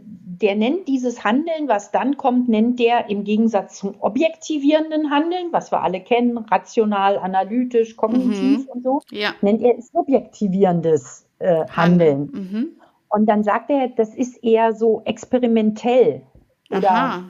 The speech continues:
Speaker 2: ja.
Speaker 1: er nennt es sogar dialogisch explorativ. Also,
Speaker 2: Mhm.
Speaker 1: ähm, so, wir würden auch nicht sagen Schritt für Schritt, das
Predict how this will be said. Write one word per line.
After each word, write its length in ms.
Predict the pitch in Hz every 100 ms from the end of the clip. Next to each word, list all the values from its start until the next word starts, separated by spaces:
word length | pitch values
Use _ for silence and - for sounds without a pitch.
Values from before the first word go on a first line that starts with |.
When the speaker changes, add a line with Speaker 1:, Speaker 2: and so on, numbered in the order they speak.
| 180
Speaker 2:
ja. 100 | 214
Speaker 1:
er 60 | 214
nennt 200 | 220 247
es 140 | 254
sogar 500 | 226 214 208 214 220 185 175
dialogisch 720 | 214 202 226 320 247 214 -
explorativ. 1080 | 208 - - 233 220 214 - 330 254 - -
Also, 300 | - 180 208
Speaker 2:
Mhm. 320 | 202 190 233 359 -
Speaker 1:
ähm, 340 | - 190 190 - _ _
so, 340 | 175 226 226 - -
wir 560 | 220 - - 214 220
würden 200 | 214 302
auch 180 | 320 233
nicht 200 | 269 294
sagen 320 | 240 226 247
Schritt 300 | 247 - 285
für 180 | - 240
Schritt, 280 | 226 - 381 - -
das 240 | 208 -